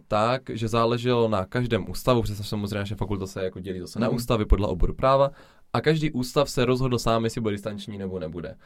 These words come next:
Speaker 1: Tak já jsem měl teda, eh, podle mě štěstí, že jsem obhajoval bakalářskou práci, eh, na Ústavu ústavního práva,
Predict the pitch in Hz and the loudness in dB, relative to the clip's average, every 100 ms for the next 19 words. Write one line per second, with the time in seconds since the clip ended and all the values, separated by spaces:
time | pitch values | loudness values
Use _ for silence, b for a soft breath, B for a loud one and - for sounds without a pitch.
0 | b b 113 131 147 135 127 135 117 90 | b b 2 2 2 -2 -2 0 2 0
1 | 87 - 92 87 - - - 113 117 113 | -2 -4 -4 -4 -8 -14 -2 2 2 2
2 | 120 117 104 - 98 113 113 104 107 107 | 0 -2 -2 -4 -4 -2 -2 2 4 6
3 | 107 104 104 104 101 - 107 101 107 101 | 6 4 2 2 2 0 -2 0 0 0
4 | 101 110 104 104 101 101 98 101 104 107 | -2 -2 0 -2 -2 -2 -2 -2 -2 -4
5 | - 110 104 101 107 101 107 101 90 90 | 0 0 0 -2 -2 0 -4 0 0 0
6 | 117 | -4